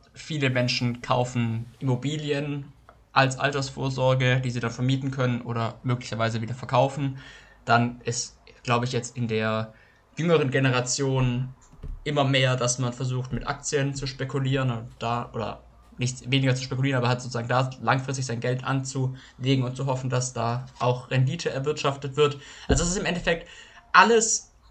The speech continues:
ich kann, könnte auch in Gold investieren oder in Kunstwerke, alles, wo ich sag, ich hab privates Geld, ich ahne, dass mir die staatlich garantierte Rente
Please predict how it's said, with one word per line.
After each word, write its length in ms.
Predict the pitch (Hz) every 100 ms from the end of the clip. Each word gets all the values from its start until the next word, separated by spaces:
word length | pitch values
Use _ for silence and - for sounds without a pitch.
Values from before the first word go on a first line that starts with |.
| - _ -
ich 140 | 135
kann, 220 | - 202
könnte 200 | 196 185 -
auch 100 | 160
in 80 |
Gold 260 | 143 175 175
investieren 520 | 151 147 - 156 147
oder 140 | 135 131
in 100 | 131
Kunstwerke, 600 | 170 165 - 120 - 113
alles, 280 | 175 180 147
wo 100 | 156
ich 140 | 170
sag, 280 | 147 147 147
ich 100 | -
hab 140 | 156 -
privates 520 | 147 151 156 135 -
Geld, 260 | 147 170 131
ich 140 | 135 127 - -
ahne, 360 | 147 156 180 156
dass 260 | 139 -
mir 180 | 147 135
die 240 | 135 127 117
staatlich 480 | - 139 - 139
garantierte 440 | 139 135 135 135 135
Rente 400 | 143 147 143